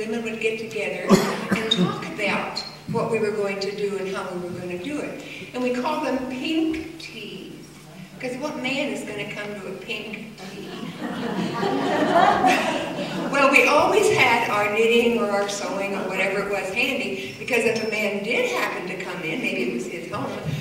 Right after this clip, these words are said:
we'd grab them and we'd be working away at our handicrafts and talking. And so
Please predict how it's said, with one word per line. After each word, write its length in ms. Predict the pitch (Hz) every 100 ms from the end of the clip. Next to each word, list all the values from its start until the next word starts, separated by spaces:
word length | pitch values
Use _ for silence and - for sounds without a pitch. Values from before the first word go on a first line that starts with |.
| -
we'd 200 | 247 247
grab 280 | 208 202 254
them 200 | 240 240
and 80 | 214
we'd 160 | 220
be 180 | 226 -
working 380 | 202 - 240 226
away 400 | 190 190 196 202
at 20 |
our 120 | 196 190
handicrafts 680 | 190 - - - 415 427 392
and 120 | 294
talking. 600 | - 403 - 403 - - - - - 226 - -
And 460 | - 202 202 196
so 560 | - 208 190 185 175